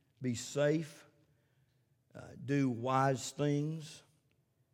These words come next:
Protect yourself. And I look so forward to being back together at Midway E P C, worshiping together. But until now, I pray that you'll tune in each week.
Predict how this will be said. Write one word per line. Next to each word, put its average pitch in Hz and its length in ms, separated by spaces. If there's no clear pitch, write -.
Protect 139 460
yourself. 135 640
And 110 140
I 123 80
look 127 260
so 131 240
forward 104 500
to 117 80
being 117 280
back 117 280
together 107 520
at 104 140
Midway 110 640
E 117 120
P 110 180
C, 110 420
worshiping 107 500
together. 101 500
But 135 160
until 180 300
now, 196 320
I 113 80
pray 131 260
that 127 140
you'll 127 160
tune 139 320
in 127 180
each 127 240
week. 147 300